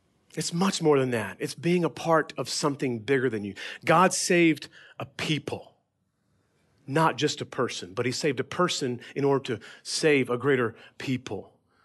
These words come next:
And so as a part, as a part of the plan of God is someone who's been redeemed, you're to be part of something bigger, part of a church family. So be encouraged by that, specifically those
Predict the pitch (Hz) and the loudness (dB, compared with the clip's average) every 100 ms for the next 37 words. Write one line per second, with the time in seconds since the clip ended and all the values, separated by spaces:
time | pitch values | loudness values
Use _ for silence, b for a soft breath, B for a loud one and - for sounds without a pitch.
0 | _ _ _ - 117 - 151 160 147 - | _ _ _ -12 -4 2 4 4 2 -4
1 | 160 170 165 - - 147 - - 180 185 | 4 6 6 2 -2 -2 -2 2 4 4
2 | - - 170 160 127 151 147 123 - b | 2 2 4 4 4 4 2 0 -8 b
3 | - 180 180 147 135 165 139 131 151 156 | 0 4 4 2 2 2 2 0 0 2
4 | 131 - B B 185 180 175 - 165 160 | 0 -4 B B 0 0 -2 2 4 4
5 | - 156 143 110 90 - - _ _ _ | 2 4 6 4 0 -12 -20 _ _ _
6 | _ _ - 143 123 127 110 117 113 87 | _ _ -6 -6 -4 -4 0 0 0 -6
7 | - 143 131 - 127 113 - _ _ _ | -6 0 0 2 0 0 -6 _ _ _
8 | _ _ - 92 - 127 104 - - - | _ _ -14 -6 -4 -2 -2 -4 -12 -14
9 | _ - 107 90 82 - _ _ _ _ | _ -4 -4 -4 -12 -20 _ _ _ _
10 | _ _ - - 151 190 190 - 156 113 | _ _ -12 -6 2 4 4 6 4 4
11 | 120 117 113 - - - 131 135 123 120 | 2 2 0 -4 -6 -4 -2 0 2 0